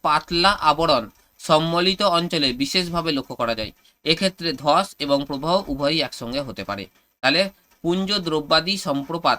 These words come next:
এখানে কি কি একসাথেই হতে পারে? ধস আর প্রবাহ দুটি একসঙ্গে হতে পারে। সেখানে পুঞ্জ দ্রব্যের অধগমন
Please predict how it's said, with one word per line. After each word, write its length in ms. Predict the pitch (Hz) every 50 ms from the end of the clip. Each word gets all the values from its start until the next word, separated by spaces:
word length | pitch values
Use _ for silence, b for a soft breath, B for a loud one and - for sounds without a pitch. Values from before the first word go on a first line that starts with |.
| - _ _ -
এখানে 300 | 139 139 139 170 165 170
কি 160 | 170 - 170 160 156 -
কি 80 | 180 175 170 - 135
একসাথেই 360 | 139 - - 180 170 170 170 175
হতে 120 | 180 170 175
পারে? 160 | 175 185 196
ধস 280 | 175 135 143 135 151 156 -
আর 120 | 160 165
প্রবাহ 440 | 160 - 143 127 123 139 151 175 190
দুটি 280 | 170 143 113 - 131 123
একসঙ্গে 360 | 117 - - - 123 135 151
হতে 200 | 151 147 143 147
পারে। 200 | 151 147 160 190 - b b b b b b _ _ -
সেখানে 280 | 208 208 214 196 160 147
পুঞ্জ 320 | 143 - 170 180 190 196 196
দ্রব্যের 440 | 208 202 185 185 190 185 180 196 202
অধগমন 540 | 185 165 156 160 185 180 180 160 139 127 120